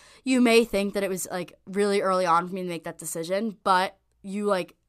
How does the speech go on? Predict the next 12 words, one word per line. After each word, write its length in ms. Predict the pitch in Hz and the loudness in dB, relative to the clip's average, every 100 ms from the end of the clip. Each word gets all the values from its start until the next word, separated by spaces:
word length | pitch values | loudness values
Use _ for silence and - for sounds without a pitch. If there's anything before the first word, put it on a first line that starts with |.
| _ _ | _ _
had 360 | - 202 185 180 | 0 4 4 2
to 120 | 170 | -8
know 320 | 160 196 180 | -2 0 0
if 160 | 170 202 | -2 -8
you 100 | 196 | -8
wa-, 100 | 190 | -4
like, 160 | 208 196 - - - | -4 -6 -10 -12 -8
the 60 | |
process 440 | 233 233 233 285 247 | 4 8 8 4 -4
was 120 | 240 | -2
so 220 | - 214 | 2 2
long, 500 | 185 165 165 196 240 | 2 2 2 0 -4